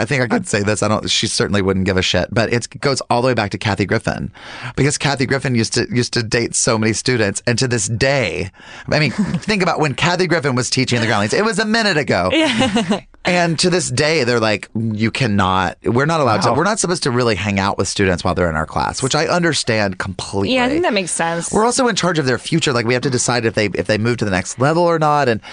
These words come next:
Speaker 2: It
Speaker 1: even,
Speaker 2: really
Speaker 1: like,
Speaker 2: complicates it.
Speaker 1: it's very complicated. Even when in my class that I've, that I love, we'll have, like, a party afterwards, and they wanna be like, "Come over to our house, we're gonna have a party." I'm like, "I'm not gonna go,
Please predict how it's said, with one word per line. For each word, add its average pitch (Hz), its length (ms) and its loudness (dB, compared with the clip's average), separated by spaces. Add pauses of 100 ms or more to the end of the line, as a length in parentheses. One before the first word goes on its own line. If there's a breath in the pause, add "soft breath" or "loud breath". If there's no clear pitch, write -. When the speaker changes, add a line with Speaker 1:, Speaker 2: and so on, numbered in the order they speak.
(360 loud breath)
Speaker 2:
It - 100 0
Speaker 1:
even, - 80 0
Speaker 2:
really - 120 0
Speaker 1:
like, 190 140 0
Speaker 2:
complicates 233 560 -2
it. 143 100 2
Speaker 1:
it's 180 180 0
very 151 360 2
complicated. 104 480 0
Even 208 240 2
when 180 120 0
in 143 60 0
my 127 160 2
class 113 480 -2
that 107 140 2
I've, 98 260 0
that 101 160 0
I 98 80 2
love, 123 560 2 (400 loud breath)
we'll 135 100 2
have, 143 120 0
like, 131 100 0
a 120 60 0
party 113 480 2
afterwards, 117 420 0
and 104 100 -2
they 101 60 2
wanna 104 140 2
be 101 80 2
like, 101 120 0
"Come 160 160 -2
over 170 120 2
to 160 80 2
our 139 80 0
house, 147 200 -2
we're 156 60 0
gonna 127 120 0
have 120 60 -2
a - 40 -12
party." 127 260 2
I'm 101 120 0
like, 110 180 0 (400 loud breath)
"I'm 127 140 2
not 127 180 2
gonna 190 160 -2
go, 92 440 0